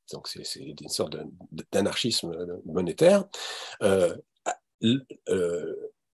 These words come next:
l'anonymat est possible pour tout le monde. Pour les utilisateurs qui vont détenir des comptes, je vais expliquer comment, à l'aide de, de, de code, de, de, et pour les validateurs aussi. Donc, les validateurs non, non, non, ne,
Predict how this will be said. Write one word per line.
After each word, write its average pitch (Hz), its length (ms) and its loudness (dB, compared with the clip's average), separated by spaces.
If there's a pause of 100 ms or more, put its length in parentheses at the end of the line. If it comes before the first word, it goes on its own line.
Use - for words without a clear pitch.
(180)
l'anonymat 143 760 10
est 156 340 6 (640)
possible 175 480 4
pour - 200 2
tout 202 100 4
le 160 60 4
monde. 92 280 2 (520)
Pour 170 100 8
les 170 180 12
utilisateurs 123 680 2 (260)
qui - 120 -2
vont 101 100 0
détenir 123 400 4
des 101 140 2
comptes, 104 360 2 (380)
je - 160 -8
vais 87 60 2
expliquer - 320 -4
comment, 113 420 2 (300)
à 98 100 2
l'aide 95 220 2
de, 82 240 -6
de, 80 180 -8
de - 140 -6
code, 185 360 6 (120)
de, - 200 -14
de, - 200 -14 (600)
et 147 360 10 (180)
pour 170 120 8
les 156 100 10
validateurs 135 540 8
aussi. - 500 -4
Donc, 98 180 0
les 151 80 6
validateurs 135 480 6
non, 110 240 2
non, 92 240 -4
non, 82 200 -8
ne, 92 120 -6